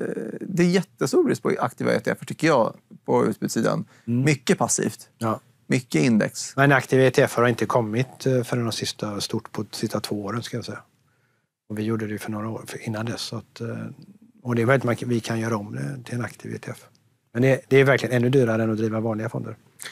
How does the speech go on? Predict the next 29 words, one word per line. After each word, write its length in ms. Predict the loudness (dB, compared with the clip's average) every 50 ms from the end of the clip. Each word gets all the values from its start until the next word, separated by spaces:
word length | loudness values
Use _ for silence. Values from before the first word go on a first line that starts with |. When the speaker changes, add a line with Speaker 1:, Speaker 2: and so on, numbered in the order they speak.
| -18 -20 -20 -20 -20 _ _ _ _ _
Speaker 1:
Och 140 | 2 4 4
nu 80 | 6
kommer 280 | 4 4 4 4 2 2 2
jag 80 | 2
att 120 | 2 2 2
tvinga 300 | 2 2 4 6 4 6
dig 160 | 6 4 4
nu. 220 | 4 4 2 2 -2 -4 -10 _ _ _ _ 0 2
Eh, 460 | 2 4 4 4 4 4 4 2 2 0
du 240 | -2 0 2 2 2
får 360 | 4 4 4 6 6 6 4
välja, 760 | 4 2 2 2 4 4 4 4 4 4 4 4 2 2 0 -4 -10 _ _ _ _ _ _ _ _ -12 -12 -12 -14 _
ponera 360 | 0 4 4 6 6 6 6 4
att 100 | 4 2
det 80 | 0
finns 540 | 2 4 6 6 6 4 4 2 0 -2 -4 _ -14 -8 -6
bolag 540 | 0 2 4 4 6 6 6 6 4 2
som 140 | 0 0 2
har 140 | 4 4 4
en 260 | 4 4 4 6 6
jättestark 640 | 8 8 6 4 4 0 -4 -2 2 2 2 0 0
exponering 500 | -4 -6 -2 2 2 4 4 4 4 4
mot 420 | 4 4 2 2 -2 -8 -12 -12 -14 _
en 140 | -2 0 2
viss 180 | 2 0 0 0
metall 280 | -2 0 0 0 0
och 80 | -2 -4
så 100 | -2 -2
vidare. 220 | -2 -2 -2 -4